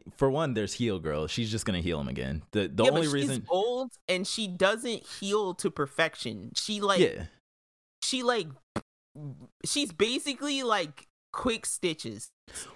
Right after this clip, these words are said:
Speaker 1: Well,
Speaker 2: right?
Speaker 1: she
Speaker 2: She's, like, mend you back together, but, like, your shit's still all busted.
Speaker 1: Sort of. So she, she, I remember her saying specifically that the scars on Deku's arm, she left those on purpose. Like, she could have healed him fully,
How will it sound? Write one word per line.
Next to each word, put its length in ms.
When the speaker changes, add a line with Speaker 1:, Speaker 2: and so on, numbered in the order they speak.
Speaker 1:
Well, 180
Speaker 2:
right? 200
Speaker 1:
she 200
Speaker 2:
She's, 140
like, 500
mend 420
you 140
back 200
together, 460
but, 180
like, 160
your 100
shit's 300
still 260
all 200
busted. 760
Speaker 1:
Sort 540
of. 260
So 280
she, 400
she, 340
I 80
remember 280
her 120
saying 320
specifically 760
that 380
the 120
scars 460
on 160
Deku's 320
arm, 240
she 200
left 240
those 200
on 160
purpose. 580
Like, 160
she 160
could 240
have 160
healed 260
him 120
fully, 420